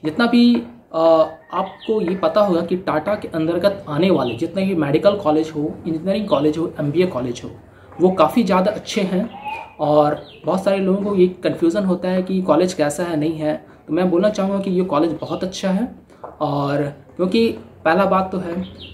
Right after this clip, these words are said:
कि इसमें Tata का नाम जुड़ा हुआ है और जिस चीज़ में Tata का नाम जुड़ा हुआ रहता है वो काफ़ी अच्छा होता है, चाहे वो education से हो या किसी और फील्ड में। अगर मैं Tata Steel के बारे में बात करूँगा तो मैं ये बोलना चाहूँगा कि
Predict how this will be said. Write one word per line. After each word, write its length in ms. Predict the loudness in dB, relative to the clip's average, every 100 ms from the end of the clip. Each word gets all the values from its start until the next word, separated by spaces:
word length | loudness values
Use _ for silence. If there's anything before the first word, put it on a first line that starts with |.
| -4
कि 80 | -4
इसमें 500 | -2 -4 -2 -4 2
Tata 320 | 2 2 0
का 160 | 0 0
नाम 360 | 0 4 4
जुड़ा 180 | 4 0
हुआ 200 | -2 -6
है 180 | -10 -14 -18 -20 -20 -8 0
और 280 | 2 2 -4
जिस 420 | 2 2 2 -6
चीज़ 200 | -4 0
में 180 | 0 0
Tata 260 | -2 0
का 120 | 0 2
नाम 260 | 2 4
जुड़ा 160 | 4 2
हुआ 180 | 2 0
रहता 300 | -2 -4 -6
है 160 | -6 -10 -16 -20 -20 -2 2
वो 240 | 2 0 -2 0
काफ़ी 240 | 2 0
अच्छा 240 | 0 -2
होता 280 | -2 -2 -8
है, 80 | -12
चाहे 320 | -8 -4 0
वो 240 | 2 0 -2 -6
education 480 | -2 0 0 2
से 160 | 0 0
हो 200 | -2 -4 -8 -18 -6 0
या 120 | 2
किसी 280 | 0 -4 -6 -2
और 100 | -2
फील्ड 340 | 2 0 0
में। 100 | -6 -14 -20 -20 -20 -20 -2
अगर 220 | 2 4
मैं 380 | 4 2 -2 -2
Tata 240 | 2 2
Steel 260 | 2 -2 -2
के 140 | 0
बारे 280 | 2 4 4
में 80 | 2
बात 220 | 0 0
करूँगा 320 | -4 -2 -4 -6 -14 -20 -20 -14 4
तो 440 | 6 8 4 0 -2
मैं 100 | 0
ये 180 | 2 2
बोलना 280 | 2 0
चाहूँगा 420 | 0 0 0 0 0
कि 340 | 0 -2